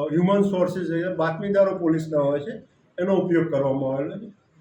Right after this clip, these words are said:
આ તમામ નેટવર્ક દ્વારા બધી ટીમોએ અલગ અલગ રીતે કામ કરી અને એક સંકલન, અ, ટીમ રૂપે, અ, તપાસ કરતો આ ગુનામાં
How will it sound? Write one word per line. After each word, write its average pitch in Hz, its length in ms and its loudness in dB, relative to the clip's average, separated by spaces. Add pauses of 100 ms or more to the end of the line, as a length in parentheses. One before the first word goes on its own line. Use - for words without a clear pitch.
(760)
આ 196 160 2
તમામ 240 680 -2
નેટવર્ક 202 540 2
દ્વારા 190 560 2 (340)
બધી 208 300 -2
ટીમોએ 202 540 2
અલગ - 480 -6
અલગ 190 220 -4
રીતે 190 220 -6
કામ 160 300 -4
કરી 202 260 -4
અને 160 320 -8
એક 170 120 -8
સંકલન, 185 560 -2 (380)
અ, 151 360 2 (440)
ટીમ 185 220 -2 (340)
રૂપે, 170 400 -2 (480)
અ, 139 160 -8 (360)
તપાસ 196 420 2
કરતો 196 600 -2
આ 175 380 0 (100)
ગુનામાં 165 920 -2